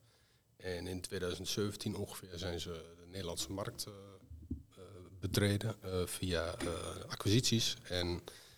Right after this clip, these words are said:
eigenlijk in, in hoe ik erbij ben gekomen is omdat ze in twintig eenentwintig Centralpoint hebben geacquireerd. Eh, dus het is een, eh, een, eh, een samenvoeging van meerdere bedrijven. Eh, en, eh, nu actief in zes landen.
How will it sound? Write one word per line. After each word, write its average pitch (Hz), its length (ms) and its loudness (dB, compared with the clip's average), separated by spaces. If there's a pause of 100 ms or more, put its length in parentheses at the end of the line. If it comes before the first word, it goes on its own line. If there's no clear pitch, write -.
(140)
eigenlijk 92 360 2
in, 90 300 4
in 85 440 0 (200)
hoe 95 200 2
ik 101 120 6
erbij 92 220 10
ben 92 120 4
gekomen 90 360 4
is - 100 2
omdat 92 160 4
ze - 120 2
in 85 240 0
twintig - 320 0
eenentwintig 82 540 0
Centralpoint - 460 2
hebben - 180 -2
geacquireerd. - 540 -2 (1000)
Eh, 85 200 -2
dus 110 140 8
het 113 100 10
is 123 100 12
een, 123 140 12
eh, 110 280 10
een, 104 180 6
eh, 95 180 2 (160)
een 95 180 -2
samenvoeging 120 600 4
van 110 120 -6
meerdere 104 240 4
bedrijven. 110 500 4 (920)
Eh, 87 500 6
en, 82 340 6
eh, 85 60 4
nu 101 160 10
actief - 280 4
in 104 60 8
zes 104 200 6
landen. 107 340 4